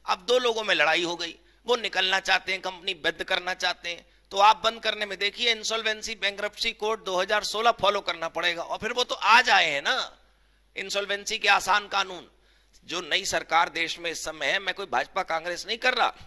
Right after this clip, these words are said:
जो नई सरकार देश में है वो दो हज़ार चौदह के बाद ही तो आई। दो हज़ार चौदह से पहले कंपनी खोलना बंद करना दोनों कॉम्प्लेक्स थे, चलाना तो और बहुत मुश्किल था।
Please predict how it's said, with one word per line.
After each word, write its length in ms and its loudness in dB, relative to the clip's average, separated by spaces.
जो 200 -4
नई 240 -2
सरकार 420 2
देश 260 -6
में 120 -8
है 40 -4
वो 120 -6
दो 240 -6
हज़ार 220 0
चौदह 320 0
के 160 0
बाद 260 0
ही 80 -8
तो 160 -4
आई। 420 0
दो 140 2
हज़ार 280 4
चौदह 340 2
से 160 -2
पहले 380 0
कंपनी 420 -4
खोलना 520 0
बंद 260 -2
करना 440 2
दोनों 360 -2
कॉम्प्लेक्स 520 0
थे, 180 0
चलाना 400 6
तो 140 -4
और 200 4
बहुत 280 4
मुश्किल 320 -6
था। 220 -8